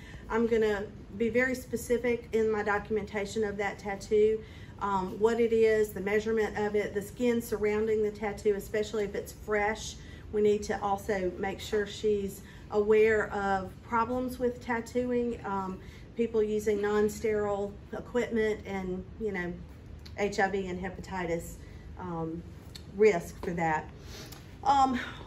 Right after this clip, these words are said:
on her abdomen especially, I'm not gonna expose your abdomen, but when we're examining the a-, abdomen, especially if this is a woman that's had a baby, you may see some striae or stretch marks.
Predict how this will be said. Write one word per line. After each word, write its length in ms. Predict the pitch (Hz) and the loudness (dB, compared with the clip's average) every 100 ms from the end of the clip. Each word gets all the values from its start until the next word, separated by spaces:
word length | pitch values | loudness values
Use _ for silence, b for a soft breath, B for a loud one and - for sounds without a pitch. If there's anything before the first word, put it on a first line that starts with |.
| B - | B 4
on 260 | 262 320 | 6 6
her 200 | 320 240 - | 4 2 2
abdomen 600 | 208 226 240 285 294 294 | 2 2 0 0 0 0
especially, 720 | 226 - 240 240 - 277 269 | -2 -2 0 0 -4 -4 -2
I'm 140 | 220 | 0
not 140 | 220 220 | 0 -2
gonna 260 | 220 214 208 - - | -2 -2 -4 -14 -10
expose 440 | 202 - 202 208 | -10 -4 2 2
your 100 | 208 | 2
abdomen, 560 | 202 208 208 240 247 247 B B - | 0 0 0 -2 -2 -4 B B -4
but 140 | 233 233 | 0 2
when 140 | 240 | 4
we're 120 | 240 | 6
examining 640 | 220 226 240 254 277 269 247 | 4 2 2 2 -2 -2 0
the 220 | 226 - | 0 -2
a-, 240 | 214 208 220 | -4 -2 4
abdomen, 520 | 220 226 240 240 220 | 4 4 0 2 0
especially 500 | 208 - 240 233 247 | -2 -2 -4 0 -2
if 80 | 240 | 0
this 200 | 233 233 | -2 0
is 120 | 220 | -2
a 40 | |
woman 460 | 208 208 220 220 220 | 0 0 0 2 0
that's 200 | 202 - | -2 -2
had 180 | 220 208 | -2 0
a 40 | |
baby, 320 | 196 196 208 | 0 -2 -2
you 140 | 202 202 | 0 0
may 160 | 202 | 0
see 220 | 202 208 | 2 2
some 240 | 208 208 190 | 2 0 -6
striae 560 | - 202 196 202 202 | -6 -4 -2 0 0
or 120 | 196 180 | -2 -4
stretch 520 | - 226 226 - 247 | -6 -2 -2 -4 -4
marks. 400 | 247 262 240 | -2 -2 -6